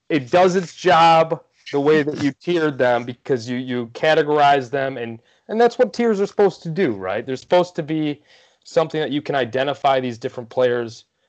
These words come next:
You're, you're grouping the, them together in, in different buckets, but, uh,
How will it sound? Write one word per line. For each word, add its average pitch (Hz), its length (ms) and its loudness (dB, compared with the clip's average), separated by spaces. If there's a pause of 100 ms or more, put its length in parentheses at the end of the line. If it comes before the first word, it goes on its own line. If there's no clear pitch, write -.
(100)
You're, 117 260 -8
you're 127 140 -2
grouping 165 480 0
the, 143 240 -4
them 147 200 -2
together 135 380 2
in, 117 220 -6 (140)
in 113 260 -8
different 135 420 -4
buckets, 123 560 -4 (560)
but, 117 300 -4
uh, 113 320 -2